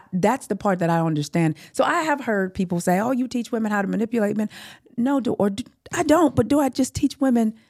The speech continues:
how to talk to men in general, because men receive information from us in a different way.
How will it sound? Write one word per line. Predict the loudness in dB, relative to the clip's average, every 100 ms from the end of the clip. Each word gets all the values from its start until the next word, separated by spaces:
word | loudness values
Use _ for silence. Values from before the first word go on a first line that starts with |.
| _ -8
how | -2
to | -2
talk | -4 -8 -4 -4 -4 _
to | -4 -2
men | 2 2 0
in | 0 0 0
general, | 0 0 2 2 0 -2 -8 _ _ _
because | 0 2 0 0 0
men | 0 4 4 4
receive | 0 0 0 0 0
information | -2 0 0 2 2 2 0 0 -4 -16 _
from | -4 -2
us | -2 -2 -4 -12 _ -6
in | -2
a | -2
different | -2 0 -2 0 -4 -4 _ _ _ _
way. | -2 0 0 0 -6 -8 -14